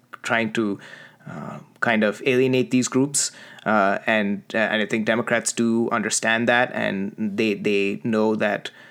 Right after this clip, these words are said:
you know, it, not, not, obviously not just speaking of this from a, a political standpoint or from voters, but also from just a, a humane perspective of being able to, uh, treat people a certain way. I mean, this, these are all things, and that's what's crazy right now in this current, uh, environment is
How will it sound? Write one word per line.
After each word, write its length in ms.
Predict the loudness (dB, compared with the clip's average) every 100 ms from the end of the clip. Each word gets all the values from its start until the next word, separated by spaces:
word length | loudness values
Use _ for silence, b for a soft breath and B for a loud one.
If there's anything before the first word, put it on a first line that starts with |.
| B _
you 80 | -6
know, 200 | -4 -2
it, 260 | -4 -4 _
not, 460 | -8 0 2 2 4
not, 220 | 2 4
obviously 360 | 2 0 2 2
not 200 | 2 0
just 160 | -2
speaking 340 | 0 -2 0 -2
of 100 | 0
this 160 | -2
from 200 | -2 -2
a, 280 | 0 -2 -4 -10
a 100 | -10 -2
political 400 | 2 2 2 2
standpoint 580 | 2 0 0 0 0
or 100 | -2
from 240 | -2 -2 -2
voters, 540 | 0 2 4 2 0 B B B
but 120 | 0
also 260 | 2 2 0
from 200 | 0 0
just 260 | 0 2
a, 340 | 4 4 2 -2 -4
a 220 | -4 -2
humane 600 | -2 2 4 4 4 2
perspective 800 | 0 0 0 0 0 0 0 -2
of 180 | -4 0
being 280 | 2 2 2
able 300 | 0 2 0
to, 400 | 0 0 0 -2 B B -10
uh, 120 | -8
treat 320 | -4 0 0
people 400 | 2 2 2 2 0
a 60 |
certain 360 | 0 0 0 2
way. 280 | 2 2 0
I 40 |
mean, 180 | 0 2
this, 180 | 2 2
these 200 | 2 4
are 100 | 4
all 120 | 4
things, 280 | 2 0 2
and 140 | 2
that's 180 | 2 2
what's 300 | 0 0 -4
crazy 420 | -2 2 2 4
right 180 | 2 2
now 200 | 2 2
in 100 | 2
this 240 | 2 0
current, 460 | -2 -2 -2 -2 -6
uh, 160 | -2 -2
environment 520 | -2 0 2 2 0
is 240 | 0 0